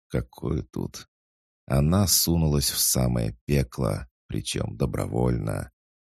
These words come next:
И как из него выбраться невредимой, Катя не представляла. Девушка повернула голову и открыла глаза. Рядом спал Коваль. Он лежал на спине, простыня прикрывала его бедра,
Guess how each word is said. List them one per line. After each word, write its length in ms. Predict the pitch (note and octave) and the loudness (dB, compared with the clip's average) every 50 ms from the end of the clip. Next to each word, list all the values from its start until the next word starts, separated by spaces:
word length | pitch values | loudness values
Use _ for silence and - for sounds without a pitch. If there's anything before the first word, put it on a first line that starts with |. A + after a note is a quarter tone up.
| _ _ - | _ _ -6
И 80 | D#2 C#2+ | -6 -6
как 420 | - - - G2+ F#2+ E2+ - - | -4 0 4 6 6 6 4 2
из 160 | C#2 B1+ - | -2 0 0
него 240 | C#2 C2+ C2+ C#2+ C#2 | 0 0 0 0 0
выбраться 580 | B1+ C#2 D#2+ D#2 C2 A#1 A#1+ A#1 - - - C2 | 2 2 0 0 2 0 -2 0 0 -2 0 0
невредимой, 920 | B1+ A#1 A#1 A#1 C2 B1 B1 B1+ F2 F2+ F2+ E2+ D#2+ D#2+ E2 E2 C#2 - _ _ | -2 -2 -2 -2 -2 -4 -2 0 2 2 4 4 4 4 2 2 -2 -8 _ _
Катя 360 | - - - D#2 - - D#2 D2+ | -2 2 2 2 2 2 0 2
не 200 | C#2 C2 B1 A#1+ | 2 0 -2 -2
представляла. 1120 | - - A1 - - - - - G#1 - G1+ A1 A#1 A1+ A1+ G#1 G#1+ G1+ G1+ - - - _ _ _ _ _ _ _ _ _ _ _ _ _ - | -2 -4 -2 0 0 0 0 -2 -4 -2 -2 0 0 0 0 0 0 -2 -2 -4 -6 -10 _ _ _ _ _ _ _ _ _ _ _ _ _ 2
Девушка 500 | E2+ E2+ F2+ D#2+ D#2 - - - D#2 C#2+ | 4 6 6 6 4 2 0 -2 -2 -2
повернула 640 | - - C#2+ C#2 C#2+ D2 C#2+ D2 D2 C#2 B1 A#1+ | 0 2 2 4 4 4 2 2 2 2 2 0
голову 640 | A#1+ A#1+ C#2 D#2 D#2+ D#2 D2 C#2+ C#2 C#2 C#2+ C#2+ C#2 - _ | -2 -4 0 2 4 4 4 4 2 2 0 -2 -2 -6 _
и 80 | - E2+ | -2 0
открыла 540 | D#2 D2 - - - - C2 B1 A#1+ G#1 G#1 | 0 0 -2 -4 -8 -4 -2 -2 -2 -2 -4
глаза. 840 | - - B1 B1 A#1+ A1 A1 A1+ A#1+ B1+ A#1+ A1 G#1+ G1+ G1+ - - _ _ _ _ _ _ _ _ | -6 -6 -4 -2 -2 -4 -4 -4 0 2 2 2 2 -2 -4 -8 -14 _ _ _ _ _ _ _ _
Рядом 400 | - C2+ D#2 F2+ F#2+ F#2 F2+ F2+ E2 | 0 2 4 4 4 4 2 0 0
спал 500 | - - - - C#2 C2+ B1+ B1 A#1+ - _ | 0 -2 -2 0 0 0 0 0 -2 -6 _
Коваль. 580 | - C2+ C2 C2+ B1+ A1+ A#1 A#1 A1 G1+ G1+ - _ _ _ _ _ _ _ _ _ _ - | -4 -2 0 0 0 0 0 -2 -2 -4 -6 -10 _ _ _ _ _ _ _ _ _ _ 0
Он 180 | C#2 C#2 C#2+ C#2+ | 2 2 4 4
лежал 420 | D2 D#2 D2+ C#2+ D#2+ D#2 D2 C2+ | 4 4 4 6 6 6 6 6
на 100 | A#1+ A#1 | 4 2
спине, 720 | A1 - - - - A#1+ C2 C#2+ D#2 D#2 D2 C#2 C2+ C2+ - _ _ _ _ - | 0 -2 -2 0 0 0 2 4 4 4 4 4 2 -2 -6 _ _ _ _ -4
простыня 560 | - C2+ C2 - - - C2+ C#2+ D#2 D#2+ D2+ | -2 0 0 0 0 2 2 4 4 4 4
прикрывала 720 | C2+ - - C2+ - - D2+ C2+ B1+ B1+ C#2+ C#2+ C#2 B1+ | 2 0 -2 -4 -2 0 0 0 2 2 4 4 4 2
его 340 | A#1 A#1 A1+ A#1 A1 G#1 G#1 | 0 -2 -4 -4 -4 -4 -4
бедра, 680 | A1 A#1+ D2+ D2+ D2 C2 B1 B1+ C2+ C2 C2 B1+ - | -2 0 2 4 4 4 4 4 4 4 2 0 -2